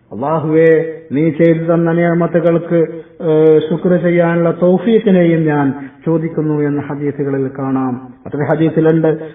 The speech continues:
"റബ്ബി ജഅൽനി ലക ശക്കാറ." അല്ലാഹുവേ, നിനക്ക് ഏറ്റവും കൂടുതൽ നന്ദി ചെയ്യുന്നവരുടെ കൂട്ടത്തിൽ എന്നെയും നീ ആക്കണമേ എന്ന് പരിശുദ്ധ ഹദീസുകളിലൂടെ നമുക്ക് കാണാൻ പറ്റും. അല്ലാഹുവിന്റെ റസൂൽ ഒരു ദോഷവും ചെയ്തിട്ടില്ലെങ്കിലും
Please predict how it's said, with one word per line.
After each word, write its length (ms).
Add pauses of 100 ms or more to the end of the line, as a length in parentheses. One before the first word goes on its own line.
(140)
"റബ്ബി 320
ജഅൽനി 540
ലക 200
ശക്കാറ." 560 (560)
അല്ലാഹുവേ, 840 (140)
നിനക്ക് 240
ഏറ്റവും 480
കൂടുതൽ 680 (100)
നന്ദി 240
ചെയ്യുന്നവരുടെ 560
കൂട്ടത്തിൽ 600 (260)
എന്നെയും 440
നീ 200
ആക്കണമേ 680
എന്ന് 360 (340)
പരിശുദ്ധ 320
ഹദീസുകളിലൂടെ 840
നമുക്ക് 380
കാണാൻ 320
പറ്റും. 280 (540)
അല്ലാഹുവിന്റെ 360
റസൂൽ 280
ഒരു 140
ദോഷവും 460
ചെയ്തിട്ടില്ലെങ്കിലും 880